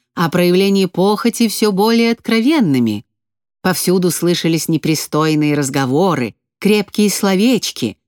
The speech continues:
Мужчины целовали плечи женщин, кружась с ними в вальсе, а кое-кто танцевал польку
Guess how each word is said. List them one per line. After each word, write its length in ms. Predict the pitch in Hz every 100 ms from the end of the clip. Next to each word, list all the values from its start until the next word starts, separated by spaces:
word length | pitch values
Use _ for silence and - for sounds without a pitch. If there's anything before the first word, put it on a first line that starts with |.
| _ _
Мужчины 640 | 180 196 - - 202 202 196
целовали 640 | - 190 175 180 190 185
плечи 480 | - 175 185 - 175
женщин, 580 | 139 165 190 - 170
кружась 460 | 156 165 147 165 175
с 120 | -
ними 220 | 175 180
в 160 | 156 127
вальсе, 640 | 120 151 196 196 - 220 226 _ _ -
а 140 | 208
кое-кто 600 | - 247 277 269 - 262
танцевал 540 | 247 240 - 247 339
польку 720 | 254 - 196 240 247 - 277